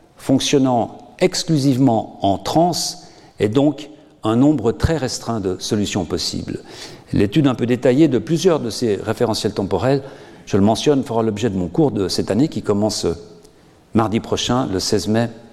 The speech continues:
à dix-sept heures. À ce stade de la gastrulation, l'embryon, euh, encore minuscule,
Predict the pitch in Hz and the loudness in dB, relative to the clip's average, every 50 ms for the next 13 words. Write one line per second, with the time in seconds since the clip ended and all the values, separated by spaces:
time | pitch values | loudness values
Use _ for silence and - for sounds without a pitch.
0 | _ _ _ _ _ _ _ _ - - - 101 107 107 - - 95 - - - | _ _ _ _ _ _ _ _ -8 -6 -4 -4 -2 -4 -4 -4 -6 -6 -8 -14
1 | - - - - - _ _ _ _ _ _ _ _ _ _ _ _ _ _ - | -14 -16 -20 -20 -20 _ _ _ _ _ _ _ _ _ _ _ _ _ _ -14
2 | - - - - - - - - _ - 135 - 170 147 - - - 220 202 170 | -14 -14 -14 -20 -20 -20 -20 -8 _ -4 -2 0 0 -2 0 2 2 2 2 2
3 | 160 135 135 139 160 151 - - 165 143 127 113 - - 117 113 117 135 151 160 | 2 2 2 2 0 -2 0 0 0 0 2 0 0 -2 -2 0 0 0 0 -2
4 | 151 - - - - - - _ _ _ _ _ _ _ _ _ - 123 143 139 | -4 -10 -16 -20 -20 -20 -20 _ _ _ _ _ _ _ _ _ 0 0 2 4
5 | 127 147 151 170 170 170 131 117 117 110 - - - - - - 113 - 165 131 | 2 4 4 4 4 4 2 0 -2 -4 -6 -10 -14 -12 -8 -8 0 2 2 2
6 | 120 143 147 151 147 - - - - 190 185 143 - | 2 2 0 0 0 -2 -4 -4 -2 -2 -2 -2 -4